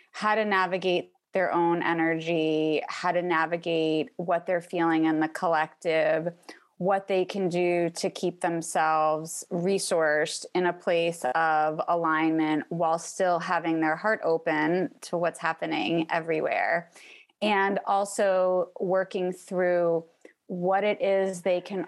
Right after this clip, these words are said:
offer to others in a sense of resources, what their language should be, what feels good to them, what feels aligned for them, you know, and not necessarily completely changing course just because they're, the world is <laughs> on fire,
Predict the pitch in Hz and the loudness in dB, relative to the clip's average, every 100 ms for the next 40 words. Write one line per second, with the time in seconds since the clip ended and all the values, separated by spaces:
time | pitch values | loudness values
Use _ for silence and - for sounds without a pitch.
0 | - 165 165 - 247 320 370 320 - - | -4 -2 -2 0 2 4 4 2 -2 -8
1 | - 190 170 175 190 226 262 254 - 240 | -4 0 0 2 2 2 0 -2 -2 0
2 | 247 269 262 277 - 240 233 254 254 269 | 0 0 0 0 0 -4 0 0 0 0
3 | 254 254 254 254 240 240 175 170 - 151 | 0 0 0 2 2 0 -2 -4 0 0
4 | 165 190 269 285 285 277 233 - 247 214 | 0 2 2 2 2 0 -2 -4 -4 -2
5 | 247 240 233 226 190 175 - 190 185 175 | 0 2 2 2 0 -2 -2 -2 -2 -2
6 | 202 196 - 214 196 196 190 - 226 220 | -2 -2 -2 -2 0 0 -2 0 -2 0
7 | 196 185 165 165 190 - - 220 220 214 | 0 2 2 2 0 -2 -2 0 2 2
8 | 220 220 226 - - _ - 226 233 214 | 2 2 0 -8 -20 _ -2 0 4 2
9 | - 208 208 202 196 196 202 190 190 202 | 2 0 2 2 4 2 2 0 0 -2
10 | 190 190 185 180 - 185 - 220 196 190 | 0 2 4 2 -2 -6 -4 -2 0 0
11 | - 185 180 185 175 - 190 175 214 - | 0 0 0 0 0 0 0 2 0 -2
12 | - 185 208 180 208 175 175 175 - - | -4 -4 -4 -2 0 2 2 -4 -6 -2
13 | 170 160 156 151 131 - 175 170 165 165 | 2 2 2 2 -2 -2 0 2 2 0
14 | 180 185 - 185 190 165 160 196 320 | -2 -2 -4 -4 -2 0 2 2 0